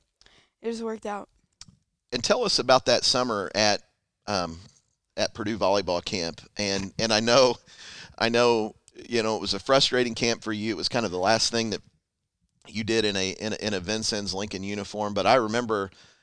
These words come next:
Speaker 2: you know, talking to my wife and, and her just saying, "Man, this," you know, "I saw J C today and, and, and, and, and she looked frustrated. She looked, um,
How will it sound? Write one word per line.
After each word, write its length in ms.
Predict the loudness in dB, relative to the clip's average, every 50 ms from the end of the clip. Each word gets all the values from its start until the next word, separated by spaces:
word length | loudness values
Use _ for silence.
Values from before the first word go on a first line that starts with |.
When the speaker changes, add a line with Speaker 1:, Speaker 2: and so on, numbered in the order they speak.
| _ _
Speaker 2:
you 80 | -10 -10
know, 80 | -6
talking 360 | -2 2 2 2 2 0 -4 -6
to 100 | -6 -4
my 160 | -4 -4 -2
wife 640 | 0 2 2 4 4 4 2 0 -2 -6 -12 -20 _ _ -8
and, 220 | -6 -6 -6 -6 -8 -6
and 120 | -6 -4
her 160 | -4 -4 -4
just 260 | -4 -4 -2 -2 0 0
saying, 440 | 0 0 0 0 0 -2 -4 -8 -14 _ -20 -20 _ _ _ _ _ _ _ -4
"Man, 260 | 0 0 2 2 2
this," 400 | 0 0 2 2 2 0 -2 -4 _
you 160 | -6 -4 -2
know, 80 | -2 0
"I 60 | 0
saw 220 | 2 2 2 2
J 220 | 2 2 2 2 2
C 160 | 0 -2 -4
today 440 | -4 -6 -4 -2 0 0 0 0 -2
and, 180 | -4 -6 -10 -10
and, 360 | -8 -8 -8 -8 -10 -12 -16 _ _
and, 260 | -10 -10 -10 -10 -12 -14 -12
and, 260 | -12 -12 -12 -14 -16 _ -12
and 300 | -12 -10 -10 -12 -14 -18 _ _ _ _ -8
she 160 | -6 -6 -4
looked 160 | -4 -6 -6 -2
frustrated. 760 | 2 2 4 4 2 0 2 2 2 2 2 2 0 0
She 160 | -2 -2 -4 -4
looked, 520 | -2 -2 0 -2 -2 -4 -8 -12 -14 -14 _ -20 -20 -20 _ _ _ _ _ -2
um, 560 | 2 2 4 4 4 2 0 -2 -4 -8 -14